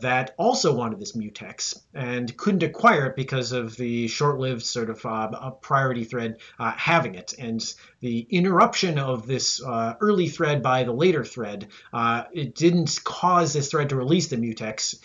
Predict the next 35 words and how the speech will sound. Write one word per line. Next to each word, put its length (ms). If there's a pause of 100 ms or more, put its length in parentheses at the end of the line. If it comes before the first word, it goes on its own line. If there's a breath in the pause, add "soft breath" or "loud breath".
(120 soft breath)
It's 80
caused 280
the 60 (100)
system 360
to 160
freak 320
out, 440
uh, 460
and, 420 (440 loud breath)
uh, 220
nothing 400
to 100
sort 160
of 80
go 100
well. 360 (320 loud breath)
And 340 (240)
built 260
in 160
was 180
this 200
safety 460
critical 360
measure 320
that 220
if 80
things 360
seemed 320
really, 280
really 200
bad, 360
just 180
reboot 320
the 60
system. 500